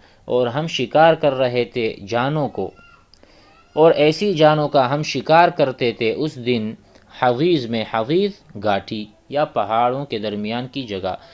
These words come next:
بُنَتْ عَلَى الْكَرَمِ، ایسے نفوس کا ہم شکار کر رہے تھے جو کہ بُنَتْ، بُنَتْ سے کیا مراد؟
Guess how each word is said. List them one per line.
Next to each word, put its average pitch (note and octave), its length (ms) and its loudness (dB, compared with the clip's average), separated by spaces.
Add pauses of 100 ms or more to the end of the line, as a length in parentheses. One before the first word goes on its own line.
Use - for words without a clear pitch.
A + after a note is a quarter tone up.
(200)
بُنَتْ B2+ 440 -2
عَلَى B2 240 2
الْكَرَمِ، F3 640 0 (300)
ایسے F3+ 500 2
نفوس D3+ 580 -4
کا B2 260 2
ہم C3 80 -6
شکار C#3 460 0
کر C#3 200 0
رہے A2+ 340 0
تھے D3 280 -2 (240)
جو B2 280 2
کہ C#3 220 0
بُنَتْ، A2+ 520 -4 (1120)
بُنَتْ C#3+ 280 -4
سے E3+ 140 -2
کیا E3+ 200 4
مراد؟ E3+ 360 6